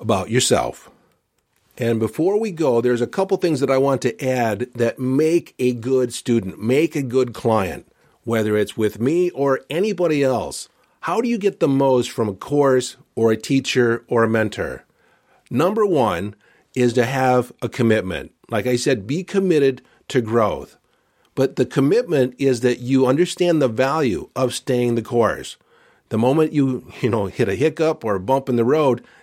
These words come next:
you don't give up. You realize that you're committed to getting a result, getting the value out of the experience.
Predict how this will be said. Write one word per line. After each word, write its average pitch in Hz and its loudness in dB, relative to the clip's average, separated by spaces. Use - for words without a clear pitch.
you 131 -2
don't 170 0
give 139 2
up. 123 0
You 131 0
realize 139 2
that 120 0
you're 175 0
committed 151 0
to 123 -2
getting 120 -2
a 120 -4
result, 120 0
getting 117 -2
the 127 0
value 123 0
out 107 0
of 92 -4
the 104 -4
experience. 101 -2